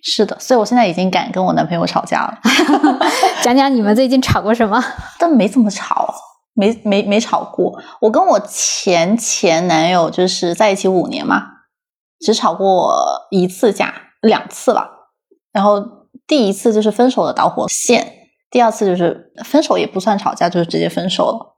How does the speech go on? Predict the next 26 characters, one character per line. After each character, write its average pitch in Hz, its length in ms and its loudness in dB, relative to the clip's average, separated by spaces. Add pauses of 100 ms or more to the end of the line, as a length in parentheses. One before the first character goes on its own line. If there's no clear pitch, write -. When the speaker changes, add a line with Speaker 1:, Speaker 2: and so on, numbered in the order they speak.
(120)
Speaker 1:
所 - 140 0
以 196 40 4
我 180 40 2
觉 180 140 -2
得 165 100 -2
非 202 140 0
常 196 120 2
的 175 60 -2
不 175 180 -4
好， - 340 -4 (460)
就 277 120 0
冲 294 220 2
突 330 160 2
平 196 180 -2
时 190 100 2
不 202 100 2
解 - 200 -2
决， - 320 -4 (380)
然 190 100 0
后 202 60 2
一 226 100 2
吵 170 240 -2
就 175 140 -4
是 143 340 -2
大 - 180 -4
吵。 - 360 -6